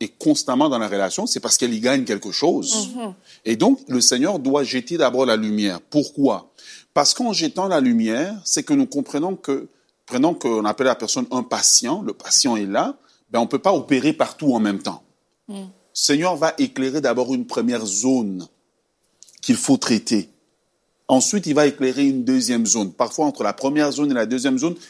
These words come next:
Speaker 1: il peut se passer des mois. Ce n'est pas une affaire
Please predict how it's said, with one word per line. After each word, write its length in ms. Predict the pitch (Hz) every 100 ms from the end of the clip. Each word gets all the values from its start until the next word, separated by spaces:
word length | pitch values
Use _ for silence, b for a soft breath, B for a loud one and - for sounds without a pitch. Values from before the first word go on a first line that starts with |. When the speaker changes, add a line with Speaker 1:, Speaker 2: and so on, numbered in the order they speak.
| B
Speaker 1:
il 80 | 123
peut 120 | 214
se 140 | 214 156
passer 380 | 147 127 175 156
des 160 | 135
mois. 460 | 127 139 165 90 -
Ce 160 | - 131
n'est 100 | 131
pas 240 | 180 190 180
une 120 | 160
affaire 440 | 127 - 156 165